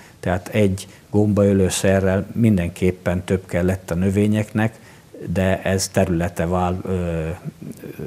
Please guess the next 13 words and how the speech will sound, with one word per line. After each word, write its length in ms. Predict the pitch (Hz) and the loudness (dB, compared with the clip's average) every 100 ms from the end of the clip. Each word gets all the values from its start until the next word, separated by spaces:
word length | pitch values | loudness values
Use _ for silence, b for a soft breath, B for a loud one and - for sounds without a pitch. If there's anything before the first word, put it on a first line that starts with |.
| 76 95 98 | -8 -8 -6
változtatja, 840 | 98 101 98 104 - 104 101 - 87 | -2 -2 0 -2 2 0 0 -2 -2
vagy 400 | 85 80 73 87 | -2 -4 -6 -4
válogatja. 840 | 101 107 110 113 110 - 113 107 B B - | 0 4 4 4 2 2 0 0 B B -4
Van, 180 | 87 | 0
ahol 420 | 92 82 92 95 B B | 0 2 2 2 B B
bizony 360 | 95 90 90 87 | -2 0 0 0
több 240 | - 82 78 | -2 0 -2
is 180 | - | -4
kellett, 440 | - 85 85 82 - | -4 -2 0 -4 -4
vagy 180 | 85 85 | -4 -2
esetleg 460 | - 87 - 85 | -2 -6 -4 -2
olyan 340 | 92 92 87 82 | 0 0 0 0
érzékenyebb 640 | 98 95 85 82 87 85 | 2 2 0 -4 -4 -4